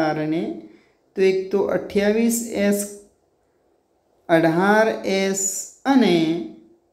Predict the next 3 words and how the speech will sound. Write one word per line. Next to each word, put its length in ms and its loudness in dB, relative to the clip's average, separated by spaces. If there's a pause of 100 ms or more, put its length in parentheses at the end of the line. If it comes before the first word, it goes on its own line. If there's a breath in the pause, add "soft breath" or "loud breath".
(120)
પાંચ 500 -4 (180)
પોઇન્ટ 680 0 (800)
આઠ 440 -2